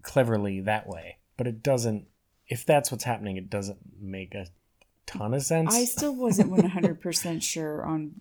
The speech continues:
Speaker 2: what, what, what the ending was trying to tell us. So I'm very interested to hear what you think when we get there, 'cause it was
Speaker 1: Um,
Speaker 2: confusing.
Speaker 1: yeah, so Ruth and Carl start making out.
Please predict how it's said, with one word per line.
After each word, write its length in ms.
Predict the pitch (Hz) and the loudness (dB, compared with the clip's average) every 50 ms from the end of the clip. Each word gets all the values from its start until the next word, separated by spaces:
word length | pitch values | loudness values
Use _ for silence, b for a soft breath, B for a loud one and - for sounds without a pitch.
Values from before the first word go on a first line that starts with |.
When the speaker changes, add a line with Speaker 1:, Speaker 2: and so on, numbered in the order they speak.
| - - | -16 -14
Speaker 2:
what, 640 | - 160 156 156 151 151 160 170 156 104 - - _ _ _ _ _ _ _ _ _ _ _ _ _ _ _ _ _ _ _ | -12 -12 -12 -10 -4 0 2 2 2 2 0 -4 _ _ _ _ _ _ _ _ _ _ _ _ _ _ _ _ _ _ _
what, 300 | - 165 170 160 - - | -6 -4 -4 -4 -4 -6
what 340 | 165 160 170 156 95 - - _ - | -4 -2 0 0 -2 -4 -10 _ -8
the 160 | - - - - | -6 -4 -2 0
ending 540 | 165 165 165 160 151 156 151 151 147 147 | 0 0 0 0 -2 -2 -2 -4 -4 -6
was 200 | 143 147 139 - | -6 -6 -6 -6
trying 340 | - - - 151 147 - - | -6 -4 -4 -4 -2 0 -2
to 140 | - - - | -2 -2 -6
tell 240 | - - - - - - | -8 -10 -10 -10 -10 -8
us. 140 | - - | -6 -6
So 540 | - - - - 196 180 170 160 156 151 147 _ _ _ b b b b b b b b _ | -6 -4 -2 -2 -2 0 0 -2 -4 -6 -8 _ _ _ b b b b b b b b _
I'm 80 | - 160 | -6 -4
very 180 | 175 170 160 | -4 -2 -2
interested 500 | 156 - - 151 - - - - 139 131 | -4 -6 -6 -6 -6 -8 -8 -12 -12 -12
to 100 | - 156 | -12 -14
hear 300 | 143 - - - - - 165 - _ _ _ _ _ _ _ _ | -14 -14 -14 -12 -12 -12 -14 -18 _ _ _ _ _ _ _ _
what 160 | - - - | -14 -14 -10
you 120 | - 156 151 | -10 -12 -12
think 400 | - - - 196 196 - _ _ _ _ _ _ _ _ | -12 -14 -14 -14 -14 -16 _ _ _ _ _ _ _ _
when 140 | 170 - | -10 -8
we 100 | - - | -8 -8
get 160 | - - 165 _ | -10 -12 -14 _
there, 160 | - - 190 _ _ _ _ _ _ _ _ _ _ | -16 -18 -18 _ _ _ _ _ _ _ _ _ _
'cause 140 | 175 170 170 | -14 -8 -2
it 40 | |
was 100 | 156 156 | 2 4
Speaker 1:
Um, 180 | 156 151 147 143 143 | 4 4 4 4 2
Speaker 2:
confusing. 300 | 139 120 - - - - - - - _ _ - | -2 -2 -4 -8 -10 -12 -16 -20 -20 _ _ 2
Speaker 1:
yeah, 200 | 202 151 - - | 2 2 2 2
so 200 | - - 175 170 | 0 2 2 4
Ruth 220 | 185 233 247 - | 4 4 4 4
and 100 | 247 233 | 2 2
Carl 300 | - 214 214 202 202 202 | 4 6 6 6 6 6
start 440 | 196 - - 180 185 190 190 190 _ _ _ _ _ _ _ _ _ _ _ | 4 4 6 6 6 6 4 -2 _ _ _ _ _ _ _ _ _ _ _
making 260 | 147 143 180 185 214 185 | 0 0 2 4 4 4
out. 300 | 156 165 185 190 - | 6 6 4 2 0